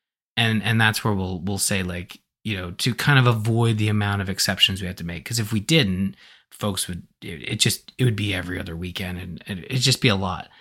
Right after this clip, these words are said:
But, um, for, for major occasions, we do, we do make the exception. My struggle always is, like, you know, um, I, I, I can't, I can't control my kids, uh, if they have dessert at seven o'clock. I just, I always, I always say to them, "Look, if you feed them dessert at seven o'clock,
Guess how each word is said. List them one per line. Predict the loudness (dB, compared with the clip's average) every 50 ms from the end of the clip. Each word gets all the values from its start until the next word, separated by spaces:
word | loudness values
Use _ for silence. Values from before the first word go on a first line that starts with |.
| -20 -20 -20 _ _ _ 4
But, | 6 6 6 4 2 2
um, | 4 6 6 6 6 4 4 2 2 0 _ _ _ _ _ _ _ _ _ _ _
for, | -4 4 6 6 6 6
for | 4 6 8
major | 10 10 10 8 8 8 8
occasions, | 8 8 6 6 6 6 6 6 4 6
we | 6 4
do, | 6 6 6 6 6 6
we | 4 4
do | 4 4 4
make | 4 4 2 0
the | -2 -4
exception. | -2 0 0 0 0 2 2 4 4 4 4 2 0 -14 -20 _ _
My | 6 6 8 8
struggle | 6 4 2 6 6 8 8 8 6 6 4 4 2 -2 _ _ _ 0
always | 2 4 4 6 4 4 2 2 0
is, | 0 0 0 -2
like, | -4 -4 -6 -8 -10 _ -8
you | -6 -6
know, | -6 -6 -8 -10 -12 -14 _ _ _ _ _ _ _ _ _ -4
um, | -2 -2 -2 -2 -4 -6 -6 -6 -8 -10 _ _ _ _ _ _ _ _ _ _ -2 0
I, | 0 0
I, | 2 0 0 0 0 0 -2 -6 -4 -4
I | -4
can't, | -4 0 2 2 2 2 2 0 -2 -2 -2 -4 -8 _ _ _ _ _ _ _ _ _ _ -12
I | -4
can't | 4 6 8 8
control | 8 8 8 10 10
my | 10 10
kids, | 8 8 6 6 6 4 2
uh, | 4 4 6 6 8 8 6 6 4 2
if | 2 2 2 4
they | 4 4
have | 6 6 6 4
dessert | 4 4 6 6 6
at | 4
seven | 4 2 4 4 4
o'clock. | 6 6 6 6 6
I | 4 2
just, | 2 0 0 2
I | 2 2
always, | 4 2 2 0
I | -2 0 0 0
always | 0 0 0
say | 0 0 2
to | 2
them, | 0 0
"Look, | 0 0 -2 -2 -4
if | -4 -2 -2
you | -2
feed | -2 0 0 2 4
them | 4 4
dessert | 4 4 6 6 6 6
at | 6 4
seven | 4 4 6 4
o'clock, | 4 6 6 6 6 6 4 0